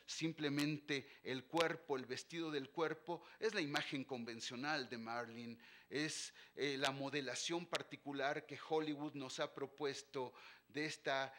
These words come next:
especie de efigie icónica de la sexualidad triunfante de, de Marilyn, ¿no? Y es particularmente cuando aparece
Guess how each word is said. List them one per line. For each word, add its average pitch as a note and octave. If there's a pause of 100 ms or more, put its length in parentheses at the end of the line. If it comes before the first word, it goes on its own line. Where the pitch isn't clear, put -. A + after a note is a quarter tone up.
(160)
especie C3
de C3
efigie C#3+
icónica C#3+ (220)
de B2+
la C3+
sexualidad C3
triunfante B2+ (340)
de, B2+
de B2
Marilyn, C3+ (120)
¿no? B2+ (520)
Y C#3
es F3+
particularmente E3
cuando C3
aparece C3+